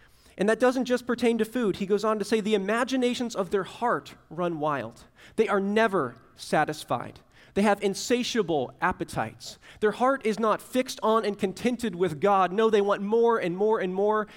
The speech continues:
And the only thing more that they want is more. That's the state of the wicked he is describing. But it's more than that. They mock and they speak maliciously and they arrogantly threaten oppression.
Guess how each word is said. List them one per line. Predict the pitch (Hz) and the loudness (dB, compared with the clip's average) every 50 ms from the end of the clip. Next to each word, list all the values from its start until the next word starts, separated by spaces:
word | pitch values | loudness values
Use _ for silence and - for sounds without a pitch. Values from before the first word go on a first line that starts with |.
| - - - 233 | -20 -18 -6 -2
And | 185 185 196 | 0 2 4
the | 214 | 4
only | 240 262 269 262 | 4 4 4 2
thing | - 262 247 226 | 2 2 2 2
more | 220 226 240 240 | 4 4 4 2
that | 226 220 | 2 2
they | - 226 202 | 2 2 2
want | 196 202 214 214 - | 4 2 2 2 2
is | 202 202 190 - | 0 0 0 -2
more. | 175 175 185 196 202 208 180 139 117 104 - - _ _ _ _ _ _ _ _ _ _ _ _ _ _ _ _ _ | -6 -4 0 2 2 2 2 0 -2 -6 -10 -18 _ _ _ _ _ _ _ _ _ _ _ _ _ _ _ _ _
That's | - 185 175 - | -12 -12 -12 -12
the | - 170 | -14 -16
state | - - - 220 220 214 - | -14 -4 -2 -2 0 0 -2
of | 165 151 | -6 -8
the | 147 151 | -6 -6
wicked | 143 151 180 175 - 131 117 | -4 -4 -4 -4 -4 -6 -6
he | 120 143 131 | -4 -4 -4
is | 127 131 131 131 - | -4 -4 -6 -10 -14
describing. | - 135 127 - - 127 143 139 - 123 - 127 - _ _ _ _ _ _ _ _ _ _ _ _ _ - - - - - - - - | -16 -16 -14 -10 -6 -6 -6 -6 -6 -10 -16 -18 -20 _ _ _ _ _ _ _ _ _ _ _ _ _ -20 -20 -20 -20 -20 -20 -8 -2
But | - 214 | 0 0
it's | 262 262 | 2 2
more | 269 285 330 349 | 2 2 2 2
than | 247 196 151 | 2 2 0
that. | 127 110 - - - - - | -2 -4 -8 -12 -20 -6 -2
They | 170 220 233 | 0 0 2
mock | 220 220 240 269 226 170 - - - | 2 4 4 4 4 2 -2 -4 -6
and | 185 185 | -4 -2
they | 208 220 | 0 0
speak | 214 - - 254 247 - | -2 0 -2 -2 0 0
maliciously | 233 226 208 214 226 233 - 202 - - - 147 131 117 117 - - - - - - - - | 2 2 4 2 2 2 0 -4 -4 -2 -2 0 0 -2 -4 -8 -16 -20 -20 -20 -20 -8 -4
and | - 208 214 | 0 2 2
they | 208 - - | 2 2 2
arrogantly | 220 247 269 262 202 240 254 202 226 220 | 2 2 2 2 2 0 0 0 0 -2
threaten | 190 - 208 226 - 202 | -2 -2 -2 -2 0 -2
oppression. | 196 190 - 214 190 190 - - 117 117 131 | -4 -4 -2 -2 -2 -2 -2 -6 -10 -10 -12